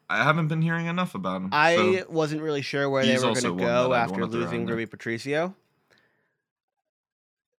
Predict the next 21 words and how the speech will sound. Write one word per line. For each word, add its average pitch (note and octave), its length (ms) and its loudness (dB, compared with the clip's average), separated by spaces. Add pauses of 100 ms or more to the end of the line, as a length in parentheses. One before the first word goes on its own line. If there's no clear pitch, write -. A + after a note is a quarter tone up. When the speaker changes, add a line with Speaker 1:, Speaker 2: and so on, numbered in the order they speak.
(1600)
Speaker 2:
They D3+ 260 2
made D#3 200 4
a D3 60 0
fantastic B2+ 840 -4
signing D3 340 0
Speaker 1:
Yeah, - 20 2
Speaker 2:
with F#2+ 100 -2
Jose G#2+ 240 -8
Speaker 1:
who G#2+ 80 -2
I B2 100 2
Speaker 2:
Sa. - 20 -2
Speaker 1:
thought E3 220 -4
was C3 160 -6
a A#2+ 40 -8
great A2 300 -2
keeper. C#3+ 320 -8
Speaker 2:
Like, B2 140 0
he F3+ 500 2
is, A2+ 380 -2 (460)
he F3+ 340 2
is A2+ 460 -2